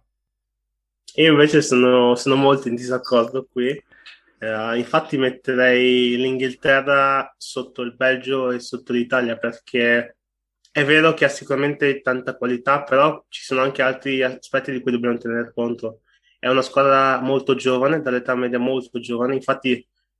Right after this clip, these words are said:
se non sbaglio è la seconda più giovane in questo momento del torneo, per, per, per giocatori che, che hanno convocato,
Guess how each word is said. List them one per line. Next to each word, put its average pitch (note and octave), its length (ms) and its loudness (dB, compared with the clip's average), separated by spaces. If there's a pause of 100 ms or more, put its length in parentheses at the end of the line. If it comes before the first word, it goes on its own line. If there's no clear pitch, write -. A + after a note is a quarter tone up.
se - 160 -2
non C#3 140 6
sbaglio D#3 340 4
è C#3 240 6
la C3 140 2
seconda D3 500 0
più C#3 140 -4
giovane C3+ 440 2
in C3 80 -2
questo B2+ 300 -8
momento B2+ 280 -2
del A#2 160 -6
torneo, A#2 640 0 (500)
per, A2+ 640 -4
per, A2+ 500 -6
per A#2+ 180 -2
giocatori B2 580 0
che, A#2 260 -2
che A#2+ 80 -4
hanno A#2 380 -4
convocato, B2+ 720 -2